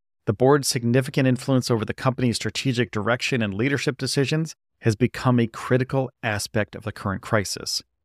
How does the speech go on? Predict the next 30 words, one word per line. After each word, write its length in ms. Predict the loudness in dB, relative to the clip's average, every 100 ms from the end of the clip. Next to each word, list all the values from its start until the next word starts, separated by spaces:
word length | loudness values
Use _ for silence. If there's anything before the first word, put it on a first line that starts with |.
| _
The 100 | -2
potential 500 | 0 2 2 2 2
migration 680 | 2 0 -2 0 0 2 2
of 120 | 2
a 20 | 2
large 420 | 2 4 4 0
portion 360 | -2 -2 0 0
of 140 | -2 0
OpenAI's 640 | -2 2 2 2 2 0
staff 380 | -2 0 0 0
to 100 | -2
Microsoft 680 | 2 2 0 0 2 2 0 _ _ _
new 280 | 4 6 6
A 160 | 4 4
I 140 | 4
subsidiary 720 | 2 -4 -2 2 2 0 -4 -4
could 240 | 0 0 2
significantly 800 | 0 2 0 0 -2 -2 -2 -2
impact 420 | -2 0 -2 -2
OpenAI's 580 | -4 0 2 2 2 0
future 320 | -4 -4 -4
projects 640 | -2 0 2 0 -4 -6
and 180 | -6 -4
influence 560 | -4 -6 -2 -2 0 -4
in 60 |
the 160 | -6 -4
A 180 | -4 -2
I 100 | -4
research 520 | -2 -2 -2 -2 -6
field. 300 | -10 -10 -10